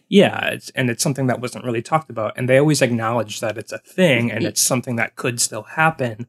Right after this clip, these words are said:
Speaker 2: Mm-hmm.
Speaker 1: But, like, it's just something they're like, "Don't worry about it. It's not really a thing."
Speaker 2: Yes, right. And in order to get an exorcism, you have to get Vatican approval. And there are very, very, very, very specific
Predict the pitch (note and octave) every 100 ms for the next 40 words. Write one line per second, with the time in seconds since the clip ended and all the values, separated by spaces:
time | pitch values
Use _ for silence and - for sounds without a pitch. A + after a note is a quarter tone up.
0 | - F3+ F3 E3 - A2+ - B2 G#2 -
1 | _ - - B2+ - A#2 A2 A2 G#2+ G#2+
2 | G#2 A2+ A#2+ - G#2+ - - - - -
3 | F2 - - - G#1+ D2+ - - - -
4 | G#3+ - E3 - - G3 G#3+ D#3 - G#3+
5 | A3 F#3 A3 A#3 A#3 B3 E4 D#4 D#4+ G#3
6 | - G3+ F#3 F3 - G3 - D#3+ - E3+
7 | D#3+ D#3 D#3 D3 - E3+ G#3+ A#3+ C4+ C4
8 | B3 G#3 F#3+ D#3 E3 D#3+ D#3+ - D#3+ D#3
9 | - D#3 D3 D3 - _ _ _ _ _
10 | - F#3+ F#3 G3+ G#3+ G3 E3+ C#3+ F#3 F#3
11 | F3+ E3+ E3+ D#3 D3+ D#3 D3 D3 D3 D3
12 | D3+ F3+ F3+ E3+ E3 D3 - - E3+ D#3+
13 | - E3+ D#3 E3 - -